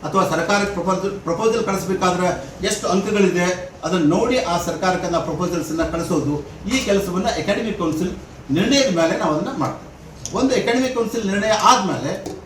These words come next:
ಅದು ಎಲ್ಲ ಮಾಹಿತಿ ಸಿಂಡಿಕೇಟ್‌ದಲ್ಲಿ ಪ್ಲೇಸ್ ಆಗ್ತದೆ. ಸಿಂಡಿಕೇಟ್‌ದೊಳಗೆ ಏನ್ ನಿರ್ಣಯ ಆಗುತ್ತೋ, ಅಲ್ಲಿ ಏನ್ ಮಾರ್ಗದರ್ಶನ ಆಗ್ತದೋ, ಅದ್ರ ಪ್ರಕಾರ ಸರ್ಕಾರಕ್ಕೆ ಕಳಿಸುವಂಥ ಪ್ರಪೋಸಲ್ನ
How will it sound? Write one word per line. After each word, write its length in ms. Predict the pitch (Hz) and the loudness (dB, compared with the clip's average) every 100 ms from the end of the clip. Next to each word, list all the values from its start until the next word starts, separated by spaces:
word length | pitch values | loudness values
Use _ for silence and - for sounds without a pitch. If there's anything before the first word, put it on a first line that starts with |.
| - | -12
ಅದು 140 | 156 | -4
ಎಲ್ಲ 420 | 180 196 233 277 208 | 0 0 2 0 2
ಮಾಹಿತಿ 540 | 202 196 233 170 - - - - | 2 2 0 -2 -4 -14 -18 -10
ಸಿಂಡಿಕೇಟ್‌ದಲ್ಲಿ 600 | 220 254 269 233 185 202 | 0 0 2 0 2 -2
ಪ್ಲೇಸ್ 260 | - 180 160 | 0 0 0
ಆಗ್ತದೆ. 300 | 127 - - - - - - - | -2 -6 -14 -18 -20 -20 -18 -6
ಸಿಂಡಿಕೇಟ್‌ದೊಳಗೆ 720 | 226 269 277 254 247 233 208 | 2 4 4 4 2 2 4
ಏನ್ 120 | 226 196 | 4 4
ನಿರ್ಣಯ 220 | 202 262 | 4 4
ಆಗುತ್ತೋ, 520 | 202 139 127 185 208 - - - | 4 2 -2 -2 -4 -8 -16 -6
ಅಲ್ಲಿ 200 | 165 185 | -2 2
ಏನ್ 120 | 233 196 | 4 6
ಮಾರ್ಗದರ್ಶನ 480 | 180 196 202 196 | 4 4 -2 -4
ಆಗ್ತದೋ, 460 | 190 151 143 131 127 - - - - | -4 -4 -4 -6 -6 -6 -10 -14 -2
ಅದ್ರ 220 | 220 262 | 0 2
ಪ್ರಕಾರ 540 | 262 - 170 151 180 170 | 2 0 0 2 2 0
ಸರ್ಕಾರಕ್ಕೆ 540 | - 156 - 202 196 | -2 -2 -2 -4 -6
ಕಳಿಸುವಂಥ 400 | 175 - 175 156 | -6 -4 -4 -2
ಪ್ರಪೋಸಲ್ನ 500 | 156 151 156 156 170 | -2 -2 -2 -2 -2